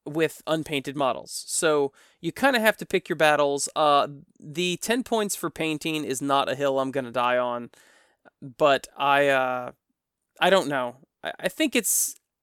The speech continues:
good in theory, but I feel like, remember when Soul Flame was a thing?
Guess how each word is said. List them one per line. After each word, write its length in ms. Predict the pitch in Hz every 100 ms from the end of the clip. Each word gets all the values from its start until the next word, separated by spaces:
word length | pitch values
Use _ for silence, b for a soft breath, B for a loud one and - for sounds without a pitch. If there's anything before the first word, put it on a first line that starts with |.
| 180
good 360 | 143 196 220 175
in 260 | 160 175 156
theory, 640 | - 156 143 135 135 135 b b b
but 380 | 143 160 156 156 -
I 140 | 151
feel 380 | 143 - 214 202
like, 540 | 165 156 147 - - _ _
remember 360 | 165 220 294 285
when 240 | 226 180
Soul 420 | - - 156 151
Flame 500 | 165 - 160 156 156
was 200 | 156 156
a 60 | 151
thing? 520 | - 147 147 143 147